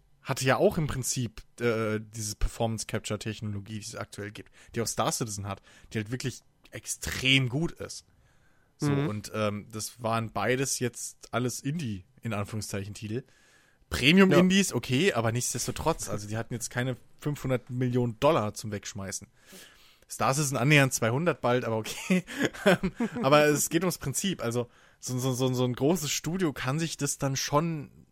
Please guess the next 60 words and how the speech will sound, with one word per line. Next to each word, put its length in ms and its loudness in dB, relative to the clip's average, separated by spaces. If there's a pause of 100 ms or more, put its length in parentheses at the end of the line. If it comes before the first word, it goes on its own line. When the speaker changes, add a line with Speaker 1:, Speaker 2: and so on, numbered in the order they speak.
(140)
Speaker 1:
eher 300 4
leisten, 600 0
gerade 520 -4
für 340 -6
so 200 -2
ein 60 -6
Spiel. 420 -6 (460)
Also 140 -8
ich 140 -10
hätte 120 -6
Speaker 2:
Ja 60 -4
gut, 160 -4
das 140 -2
Ding 160 -4
bei 160 6
L 160 0
A 60 2
Noire 300 0
war 80 2
ja 140 -2
damals, 480 -6
die 120 -12
haben 120 -8
ja, 100 -4
glaub 200 -6
ich, 120 -18
diese 180 -18
Technik 380 -16
auch 120 -16
im 80 -14
Prinzip 360 -16
entwickelt. 380 -6
Speaker 1:
Mehr 160 8
oder 140 6
weniger, 340 2
ja, 240 -2
ja. 220 -4 (200)
Speaker 2:
Also, 260 2 (640)
Speaker 1:
Das 180 2
stimmt. 220 0
Speaker 2:
<laughs> 160 2
das 80 0
kommt 200 6
ja 60 6
Speaker 1:
Das, 120 10
Speaker 2:
noch 180 10
mal 120 6
Speaker 1:
da, 120 0
Speaker 2:
dazu. 320 0
Speaker 1:
das 200 2
stimmt, 420 -8
das 160 -8
stimmt, 380 -10
ja. 160 -12 (500)
Heute 200 2
gehst 240 0
du 60 0
einfach 240 -2
Speaker 2:
Ja. 60 0
Speaker 1:
zu 100 -2